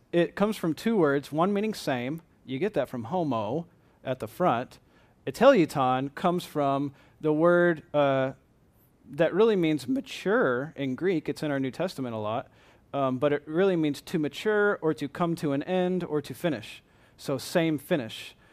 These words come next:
So you're looking at something and it finishes with the word God, but the next sentence also finishes with the same, with the word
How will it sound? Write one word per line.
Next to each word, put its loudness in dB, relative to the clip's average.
So 0
you're 2
looking 2
at 0
something -4
and -2
it -8
finishes -2
with -4
the -2
word -2
God, 6
but 2
the 2
next -2
sentence -4
also 2
finishes -6
with -10
the -8
same, -6
with -6
the -4
word -6